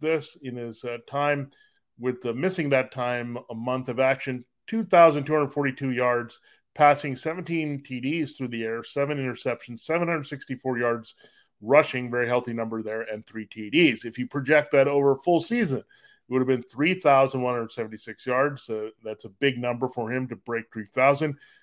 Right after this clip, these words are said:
Twenty-four T Ds there, that's a nice number.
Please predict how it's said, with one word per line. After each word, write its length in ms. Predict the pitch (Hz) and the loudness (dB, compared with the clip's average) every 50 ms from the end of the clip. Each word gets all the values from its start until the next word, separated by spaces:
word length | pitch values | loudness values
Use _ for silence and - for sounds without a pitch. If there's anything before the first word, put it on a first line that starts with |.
| _ _ - | _ _ -2
Twenty-four 580 | - 165 180 170 180 151 - - 175 208 247 226 | 2 4 4 6 4 4 4 4 4 6 4 4
T 180 | - 147 135 | 2 -2 -2
Ds 500 | 123 107 104 107 123 160 170 - - - _ _ _ _ | -2 -2 -4 -6 -8 -8 -10 -10 -14 -18 _ _ _ _
there, 200 | 113 110 104 107 | -8 -6 -6 -4
that's 260 | 113 110 123 131 - 151 | -4 -2 -2 -2 -2 -4
a 40 | |
nice 280 | 131 117 113 110 - - | -4 -4 -4 -6 -8 -10
number. 320 | 104 98 101 120 131 135 | -10 -10 -6 -8 -8 -8